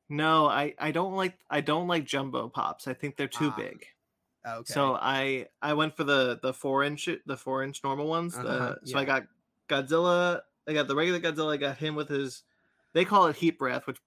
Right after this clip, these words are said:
Speaker 1: bugs me to, to no end.
Speaker 2: <laughs>
Speaker 1: Um, and I have Kong with it, with the axe.
Speaker 2: Oh, nice,
Speaker 1: Yeah.
Speaker 2: nice. Yeah, I, uh, I'm not a,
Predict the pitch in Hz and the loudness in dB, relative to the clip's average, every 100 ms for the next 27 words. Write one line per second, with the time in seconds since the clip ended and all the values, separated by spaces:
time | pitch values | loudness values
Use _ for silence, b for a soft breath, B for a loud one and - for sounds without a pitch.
0 | _ - 143 - 139 123 123 131 - 131 | _ 2 2 0 -8 -8 -8 -12 -8 -4
1 | 160 131 127 95 87 440 - 330 302 - | 0 0 -2 -6 0 0 2 -2 -2 -4
2 | 302 _ 311 - - - - - 139 131 | -10 _ -12 -10 -12 -12 -14 -2 0 2
3 | 123 120 117 - 147 139 143 143 131 - | 0 -6 -10 -6 -2 -2 2 2 2 -2
4 | 156 139 131 127 131 - 131 - 110 - | 2 2 2 -4 -6 -8 -8 -6 -10 -10
5 | - - - _ _ _ _ - 196 147 | -14 -18 -18 _ _ _ _ -2 -2 -2
6 | 151 170 107 - - _ 139 131 113 - | -4 -8 -10 -20 -20 _ -14 -10 -8 -10
7 | - B B B B B 196 185 160 175 | -16 B B B B B 2 2 2 -2
8 | 220 214 190 160 147 139 - - _ - | -2 -2 0 0 -2 -6 -14 -20 _ -12
9 | - 220 220 208 196 175 | -4 -4 -2 -2 0 -2